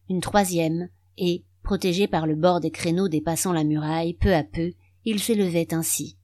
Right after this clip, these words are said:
Mais toujours, à une certaine hauteur, il retombait. Le grand fossé trop plein débordait. Sous les pas des vivants,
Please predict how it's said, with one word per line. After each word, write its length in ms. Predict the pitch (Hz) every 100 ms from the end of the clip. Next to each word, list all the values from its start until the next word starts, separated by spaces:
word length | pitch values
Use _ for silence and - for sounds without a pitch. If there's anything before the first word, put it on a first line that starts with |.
| _ _ _ _ _ -
Mais 340 | 165 165 156 156
toujours, 580 | 190 170 190 160 147 151
à 100 | 185
une 140 | 175 165
certaine 400 | 170 151 165 160
hauteur, 460 | 151 165 151 147 - -
il 140 | 175
retombait. 580 | 156 151 147 147 156 - _ _ _ _ -
Le 100 | 196
grand 280 | 170 190 214
fossé 380 | - 196 - 208
trop 220 | - 180
plein 360 | - 202 196 - _
débordait. 720 | 165 180 165 156 147 156 156 - - - -
Sous 160 | -
les 120 | 208 214
pas 200 | 233 226
des 140 | 185
vivants, 460 | 180 196 208 226